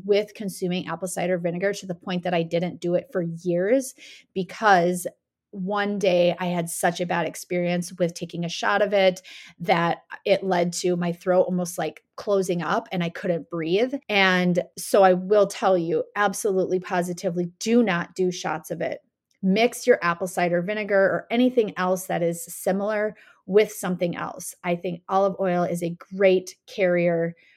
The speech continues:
Um, you can dilute apple cider vinegar in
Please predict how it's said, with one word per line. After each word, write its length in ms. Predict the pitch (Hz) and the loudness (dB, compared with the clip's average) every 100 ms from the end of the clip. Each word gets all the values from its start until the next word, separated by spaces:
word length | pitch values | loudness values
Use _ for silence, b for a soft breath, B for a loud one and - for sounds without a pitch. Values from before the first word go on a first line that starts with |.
| b | b
Um, 200 | 170 165 | -8 -4
you 160 | 175 226 | 0 -2
can 220 | 220 208 | -2 -2
dilute 420 | 190 180 180 180 - | 0 2 2 0 0
apple 300 | 175 185 180 | -4 -2 -4
cider 340 | - 175 175 | 0 0 0
vinegar 340 | 175 170 170 | 0 -2 -2
in 120 | 160 | -4